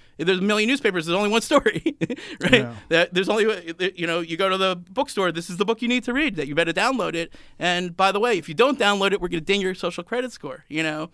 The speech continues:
Speaker 2: Hmm.
Speaker 1: And so that's the way, that's the overt part. Then there's the influence part, which, again, is a big subject of the book, which is harder to talk about because it's less visible.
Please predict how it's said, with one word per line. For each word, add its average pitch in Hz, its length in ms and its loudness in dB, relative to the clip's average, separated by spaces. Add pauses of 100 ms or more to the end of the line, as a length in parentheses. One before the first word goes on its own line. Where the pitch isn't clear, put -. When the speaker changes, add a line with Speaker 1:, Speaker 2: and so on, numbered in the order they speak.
(180)
Speaker 2:
Hmm. 123 400 -4
Speaker 1:
And 175 300 0
so 180 360 0 (100)
that's 180 260 2
the 175 140 -6
way, 185 300 -2 (680)
that's 196 280 2
the 170 140 -2
overt 196 360 0
part. 131 240 -12 (320)
Then 247 160 4
there's 196 280 2
the 143 380 -2
influence 143 500 -6
part, 127 280 -18
which, - 180 -16
again, 139 280 -4
is 135 100 -14
a 131 60 -16
big 135 180 -8
subject 131 340 -12
of 139 60 -12
the 151 60 -14
book, 202 340 -2
which 143 140 -14
is 139 160 -16 (580)
harder 240 440 2
to 180 100 -2
talk 208 320 0
about 131 340 -10
because 139 320 -8
it's - 360 -18 (320)
less 185 320 -2
visible. 147 560 -6